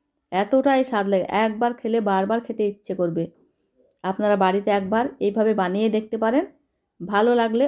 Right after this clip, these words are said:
অবশ্যই বন্ধু হয়ে পাশে থাকবেন এবং বেশি বেশি করে এটি শেয়ার করে দেবেন। আপনাদের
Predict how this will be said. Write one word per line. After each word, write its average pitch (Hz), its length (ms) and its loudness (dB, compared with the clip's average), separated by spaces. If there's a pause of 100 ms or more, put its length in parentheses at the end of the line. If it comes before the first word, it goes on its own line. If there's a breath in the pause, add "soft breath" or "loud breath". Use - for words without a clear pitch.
অবশ্যই 247 560 0
বন্ধু 208 320 -2
হয়ে 233 160 2
পাশে 190 280 -6
থাকবেন 214 380 0 (640)
এবং 233 180 0 (280)
বেশি 220 300 0
বেশি 254 240 0
করে 247 220 2 (580)
এটি 196 220 -4 (180)
শেয়ার 214 320 0
করে 202 240 2
দেবেন। 180 260 0 (840)
আপনাদের 214 440 0